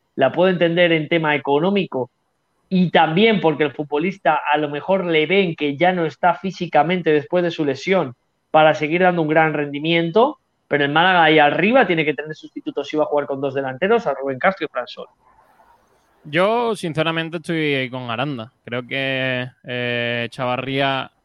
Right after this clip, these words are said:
Speaker 2: no es un futbolista que vaya a ser titular o que no está para ser titular en el Málaga ni para ser el hombre que tenga que marcar los goles, pero creo que de revulsivo, eh,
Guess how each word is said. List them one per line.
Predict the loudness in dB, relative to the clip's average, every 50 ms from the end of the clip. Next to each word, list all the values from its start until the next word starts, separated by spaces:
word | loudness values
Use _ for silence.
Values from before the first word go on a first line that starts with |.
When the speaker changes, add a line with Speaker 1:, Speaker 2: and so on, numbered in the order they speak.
| _ _
Speaker 2:
no | -14 -10 -8 -6 -6
es | -6 -8
un | -8 -6
futbolista | -6 -6 -4 -4 -4 -4 -6 -8 -10 -8
que | -6
vaya | -6 -6 -6 -6
a | -8
ser | -10 -16 -20 -16 -10 -10 -10 -10
titular | -10 -12 -10 -8 -6 -4 -4 -4 -4 -6
o | -6
que | -8
no | -6 -6 -8
está | -6 -6 -6 -6
para | -4 -6 -6 -8
ser | -8 -12 -12
titular | -12 -14 -12 -8 -6 -6 -6 -6
en | -6 -10
el | -10 -10
Málaga | -8 -8 -6 -6 -6 -8
ni | -10 -12
para | -10 -12 -12 -10
ser | -10 -8 -8 -6
el | -6 -6
hombre | -6 -6 -6 -8 -8
que | -8
tenga | -10 -10 -8 -8
que | -8 -8
marcar | -10 -10 -10 -10 -10 -8
los | -8 -8 -8
goles, | -6 -4 -2 -2 -2 -4 -6 _ _ _ _ _ _ _ _ _ -14
pero | -12 -12 -8
creo | -8 -6 -4
que | -2 -2
de | 0 0
revulsivo, | 0 0 0 -2 -4 -4 -4 -4 0 2 2 2 2 0 -4 -8
eh, | -8 -8 -6 -4 -4 -4 -4 -6 -6